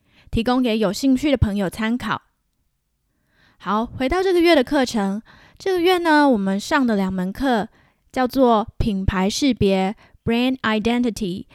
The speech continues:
跟设计思考，Design Thinking。这两门课呢，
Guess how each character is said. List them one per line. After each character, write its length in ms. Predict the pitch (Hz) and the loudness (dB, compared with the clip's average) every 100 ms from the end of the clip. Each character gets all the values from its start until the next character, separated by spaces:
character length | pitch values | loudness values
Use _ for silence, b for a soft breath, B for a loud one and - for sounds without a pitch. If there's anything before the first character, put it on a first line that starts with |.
| b | b
跟 280 | 240 240 247 | -4 -2 -2
设 240 | 254 285 | -2 0
计 240 | 240 254 226 | 0 -2 -4
思 240 | - 262 | -4 -8
考， 380 | 262 220 185 - b b b _ | -6 -6 -6 -10 b b b _
Design 500 | 220 202 233 233 247 | -6 -2 0 0 -2
Thinking。 600 | - 262 269 240 196 214 - b b b b b | -2 -2 0 -2 -6 -8 -16 b b b b b
这 160 | - 381 | -2 0
两 160 | 240 | 2
门 160 | 214 214 | 0 -2
课 200 | 269 294 | 0 2
呢， 280 | 262 247 | 2 0